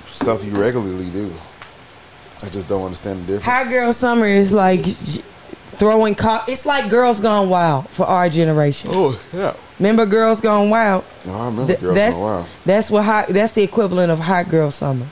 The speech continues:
Speaker 1: Yikes! So they gonna be out on the beach flashing?
Speaker 2: Yeah, doing, you
Speaker 1: Showing their ass
Speaker 2: It's
Speaker 1: for the
Speaker 2: like,
Speaker 1: most
Speaker 2: it's
Speaker 1: part?
Speaker 2: like late, it's like what's happens in Vegas happens in, it's like this summer, it, it was a hot girl summer. That's why I was doing, you know what I mean? That's the whole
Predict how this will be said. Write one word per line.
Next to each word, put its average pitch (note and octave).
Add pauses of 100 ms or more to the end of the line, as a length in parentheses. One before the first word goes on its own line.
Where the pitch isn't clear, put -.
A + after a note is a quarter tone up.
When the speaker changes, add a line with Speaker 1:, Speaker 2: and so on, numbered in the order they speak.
(160)
Speaker 1:
Yikes! - (300)
So D2
they F2
gonna F#2+
be G2+
out G2+
on G2
the G2
beach G2+
flashing? A#2 (300)
Speaker 2:
Yeah, C4+
doing, G#3+
you G#3
Speaker 1:
Showing B2
their B2
ass -
Speaker 2:
It's -
Speaker 1:
for -
the C#4+
Speaker 2:
like, C#4
Speaker 1:
most B3
Speaker 2:
it's B3
Speaker 1:
part? B3
Speaker 2:
like -
late, B3+
it's A3
like A#3+
what's A3+
happens A3+
in F#3+
Vegas F#3
happens F3+
in, E3+
it's G#3+
like G#3 (340)
this A3
summer, C4
it, A3
it A#3+
was A3
a A3+
hot A#3
girl G#3+
summer. F#3
That's F#3+
why F3+
I E3
was D#3+
doing, D#3+
you A3+
know B3
what A#3
I A#3
mean? A3+
That's A#3
the A3+
whole A3+